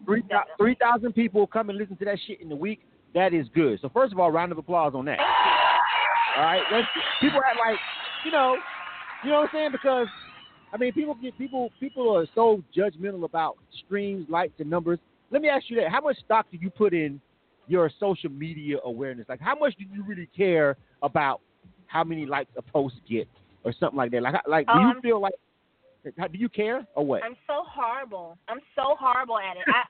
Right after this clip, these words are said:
Speaker 2: I've only recently started it,
Speaker 1: <laughs>
Speaker 2: but I'm horrible at it because the people who are, who I was around, those Joy Gilliam pe-, that's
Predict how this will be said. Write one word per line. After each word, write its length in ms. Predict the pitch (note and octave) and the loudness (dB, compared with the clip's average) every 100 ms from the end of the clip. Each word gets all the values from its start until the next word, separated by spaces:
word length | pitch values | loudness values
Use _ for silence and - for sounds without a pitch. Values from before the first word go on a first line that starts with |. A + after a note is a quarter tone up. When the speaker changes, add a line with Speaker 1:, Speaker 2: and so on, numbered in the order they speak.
| A#3 | -4
Speaker 2:
I've 260 | A#3+ C4 | -4 -4
only 160 | E4 E4 | -4 -6
recently 680 | A3+ B3+ - B3+ A#3+ A#3 B3 _ _ _ - | -10 -12 -10 -8 -8 -10 -16 _ _ _ -20
started 380 | _ G#3+ A3+ A#3 | _ 4 4 2
it, 140 | B3 A#3+ - | -2 -4 -12
Speaker 1:
<laughs> 100 | _ | _
Speaker 2:
but 80 | C4 | 4
I'm 180 | C4 | 4
horrible 400 | C4+ D4 F4 E4+ | 2 0 2 -2
at 240 | B3+ A3+ G#3+ | -6 -6 -8
it 80 | G3+ | -14
because 240 | A3 A#3 | -14 -12
the 120 | G#3+ G#3 | -12 -16
people 320 | - D#4+ C#4+ C4 | -18 -16 -14 -12
who 160 | B3 | -4
are, 360 | A3+ G#3+ G3+ F#3+ _ | -4 -2 -6 -8 _
who 120 | A#3 C4 | -4 -2
I 120 | A3+ | -2
was 140 | A3 G3 | -4 -12
around, 600 | F3+ G3 B3 F#3 F3+ F3+ | -10 -6 -4 -6 -10 -8
those 260 | F#3+ G#3+ G#3 F#3+ | -2 0 -2 -10
Joy 200 | F#3+ A3+ G#3+ | -6 -4 -4
Gilliam 440 | G#3+ A#3+ A3+ G3+ | -4 -4 -4 -6
pe-, 100 | F#3+ - | -8 -8
that's 140 | A3 | -8